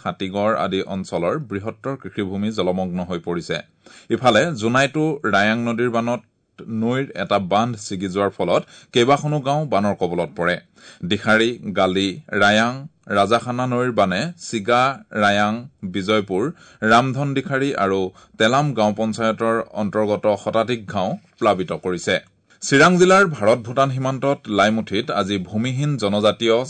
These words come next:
আঠশ বাষষ্ঠি গৰাকী লোকক ভূমি পট্টা প্ৰদান কৰা হয়। বি টি চি প্ৰশাসনৰ উদ্যোগত সীমান্তৰ একত্ৰিশখন গাঁৱৰ এইসকল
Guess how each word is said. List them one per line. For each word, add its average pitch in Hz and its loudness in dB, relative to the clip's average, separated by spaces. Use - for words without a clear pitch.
আঠশ - -8
বাষষ্ঠি 131 -2
গৰাকী 104 0
লোকক 95 -2
ভূমি 107 -2
পট্টা 95 -2
প্ৰদান 98 0
কৰা 85 -2
হয়। 95 0
বি 107 0
টি 110 2
চি 113 -4
প্ৰশাসনৰ 101 0
উদ্যোগত 98 0
সীমান্তৰ 107 2
একত্ৰিশখন 156 -2
গাঁৱৰ 107 4
এইসকল 98 -2